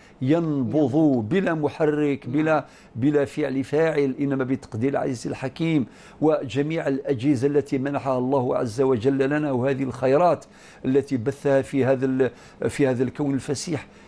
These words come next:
Speaker 1: كل شيء بالموازين. في الوقت نفسه قال لنا: "الآن طبقوا ألا تطغوا في الميزان."
Speaker 2: مهم.
Speaker 1: ووضع
Speaker 2: أعمالنا
Speaker 1: الميزان ألا
Speaker 2: بالموازين.
Speaker 1: تطغوا في الميزان.
Speaker 2: نعم.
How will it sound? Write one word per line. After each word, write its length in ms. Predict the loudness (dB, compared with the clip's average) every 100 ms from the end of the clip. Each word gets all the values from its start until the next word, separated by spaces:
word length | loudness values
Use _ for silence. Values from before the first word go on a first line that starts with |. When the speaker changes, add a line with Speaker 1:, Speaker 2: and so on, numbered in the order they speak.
| -20 -2
Speaker 1:
كل 320 | 0 2 0
شيء 300 | 0 0 0
بالموازين. 680 | 0 2 4 4 2 -4
في 120 | -2 0
الوقت 280 | 0 0 -2
نفسه 440 | -2 -2 -4 -4 -8 _ -20 -20 -20 _
قال 200 | 0 2
لنا: 420 | 4 2 -2 -6 -10 _ _ -6
"الآن 500 | -6 -2 -2 -2 -8 -18 _ _ _ -2
طبقوا 640 | -2 -2 -4 -4 -4 -8 -2
ألا 340 | -2 0 2 2
تطغوا 440 | 0 -2 0 0
في 160 | 0 -4
الميزان." 640 | -4 -4 -4 -2 -4 -4 -10 -18
Speaker 2:
مهم. 80 | -18 -20 -20 -20 -20 -10 -2
Speaker 1:
ووضع 140 | 0
Speaker 2:
أعمالنا 180 | 2 0
Speaker 1:
الميزان 360 | -2 -4 -4 -4
ألا 100 | -2
Speaker 2:
بالموازين. 280 | 0 -2
Speaker 1:
تطغوا 280 | -4 -6 -6
في 140 | -4 -8
الميزان. 540 | -8 -8 -4 -2 -4 -6
Speaker 2:
نعم. 160 | -14